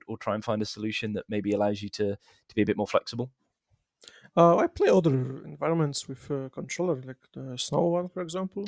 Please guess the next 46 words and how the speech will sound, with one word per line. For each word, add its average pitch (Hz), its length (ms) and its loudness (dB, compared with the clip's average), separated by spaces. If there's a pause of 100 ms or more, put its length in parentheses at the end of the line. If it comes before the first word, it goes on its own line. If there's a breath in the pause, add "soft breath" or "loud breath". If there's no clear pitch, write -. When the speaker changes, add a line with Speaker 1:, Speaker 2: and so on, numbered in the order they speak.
Speaker 2:
I 226 80 8
Speaker 1:
Oh, 320 60 8
Speaker 2:
can, 330 140 4
I 262 60 4
Speaker 1:
really? - 20 2
Speaker 2:
can - 180 0
play 220 200 10
it 185 100 12
with 143 140 -2
controller. 147 560 -6 (680)
It's 196 180 4
just 196 200 4
I 185 40 6
can't 175 280 2
play 165 220 8
long 143 420 2
sessions 143 540 -6
because, - 460 -10
uh, 156 220 -4 (1000)
like, 240 140 0
<laughs> - 200 4
I'm 180 260 8
not, 160 260 0
I'm 170 140 0
not 165 200 8
good 175 180 -2
at 185 160 -4
it. 220 260 -2
Uh, 135 200 -8
I - 120 -4
mean, 214 140 -6
I 220 60 -2
can 269 160 4
be 156 80 0
decent, - 440 -2 (100)
but, 139 380 -4
uh, 131 240 -12 (600)
like, 175 180 6
there 185 220 6
is - 160 4
no 147 120 4
point 143 320 -6
on 139 140 -6
playing 143 260 -4
keyboard. 147 480 -6
Maybe 185 580 -4